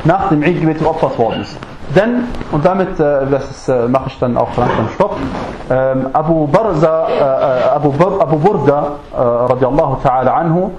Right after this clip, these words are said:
er hat einmal, als der Prophet sallallahu alaihi wasallam am Eid-Tag Khutbah gehalten hat,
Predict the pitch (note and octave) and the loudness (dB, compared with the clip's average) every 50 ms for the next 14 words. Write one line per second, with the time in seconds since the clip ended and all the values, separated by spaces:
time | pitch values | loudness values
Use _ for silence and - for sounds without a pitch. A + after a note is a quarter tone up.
0 | - - - - - - D#3+ D#3 E3+ G3+ A3+ A3+ A3+ A3+ - - - F3 G3 G3+ | -16 -20 -20 -20 -6 -2 0 0 2 2 0 0 -2 -4 -2 0 0 0 2 2
1 | F#3+ F3+ F#3 F#3+ G3 F#3 F#3+ F#3+ - F3+ D3+ D3+ - D#3 - - D3 - G3 F#3 | 2 2 2 2 0 0 -2 -2 -2 -2 0 0 0 -2 0 -2 -2 0 0 -2
2 | F#3+ - F3+ F3 E3+ D#3+ D#3 - F3 F3+ E3 E3 E3 D#3 D#3 G#3 A3 G#3+ - - | 0 -2 0 2 2 2 2 2 0 2 2 2 0 2 2 0 0 0 0 0
3 | E3 D3 C3+ - - - - - - - - - - - - - - - F3+ D3+ | 0 0 0 -4 -8 -12 -14 -18 -18 -20 -20 -16 -4 0 0 0 2 2 2 2
4 | C#3 C3 C#3 C3 B2 A#2+ A#2 A2+ G2+ G2 | 2 2 0 0 0 0 0 0 0 0